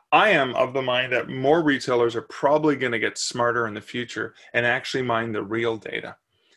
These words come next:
the actual content of the book. I know they can do this 'cause the technology has existed for almost a decade. And there are companies doing amazing scraping of epub files 'cause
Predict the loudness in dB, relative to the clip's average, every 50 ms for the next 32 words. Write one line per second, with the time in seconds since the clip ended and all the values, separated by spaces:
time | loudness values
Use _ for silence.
0 | _ _ _ _ -10 -8 -2 0 2 2 2 0 -2 -2 -2 -2 -2 -2 -2 -2
1 | -2 -2 -2 -6 -6 -6 -6 -8 -8 -6 -6 -8 -8 _ -20 _ _ _ _ _
2 | _ _ _ -2 0 0 0 2 4 6 6 6 6 4 4 4 0 -6 -6 0
3 | 6 6 6 8 6 4 0 0 0 -2 -4 0 0 -2 -2 -2 -4 -4 -4 -4
4 | -4 -2 0 0 -2 -2 -2 -4 -2 -2 0 0 -2 -4 -6 -6 -4 -4 -6 -4
5 | -8 -10 -10 -10 -6 -2 0 0 0 2 2 2 2 2 0 -4 -4 -6 -8 -8
6 | -8 -6 -4 -4 -4 -4 -6 -8 -6 -6 -8 -10 _ _ -20 -20 -20 -20 -20 -20
7 | _ _ 2 4 4 6 6 8 6 6 6 4 0 0 2 2 2 2 2 0
8 | 0 0 0 0 0 0 -2 -4 -4 -2 0 2 4 4 4 4 2 0 0 -2
9 | -4 -4 -6 -8 -8 -4 -2 -2 -2 -2 -2 -6 -6 -6 -6 -6 -6 -6 -6 -4
10 | -6 -6 -6 -6 -8 -8 -8 -6 -8 -10 -10 -6 -4 -4 -4 -4 -6